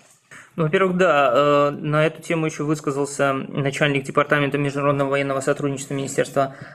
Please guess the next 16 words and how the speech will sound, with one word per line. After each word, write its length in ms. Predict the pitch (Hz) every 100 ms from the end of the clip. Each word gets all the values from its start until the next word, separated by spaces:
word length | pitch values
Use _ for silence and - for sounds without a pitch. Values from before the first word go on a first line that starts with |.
| -
обороны, 540 | - 139 160 226 254
помощник 500 | 170 143 143 143 143
министра 400 | 143 135 - 135
обороны 560 | 135 - 135 139 139 135
Валерий 340 | 135 131 131
Ревенко, 440 | 127 143 214 240 -
который 380 | 151 156 147 - - - - - - _
сказал 320 | - 151 160
следующее, 480 | 160 190 156 - 143
цитата: 500 | - 151 135 135 131
«Находясь 440 | 139 - 151 160
в 60 | 151
эпицентре 480 | 139 143 160 139 135
событий 400 | 147 143 135 131
в 20 |
Европе, 600 | 135 135 196 - 214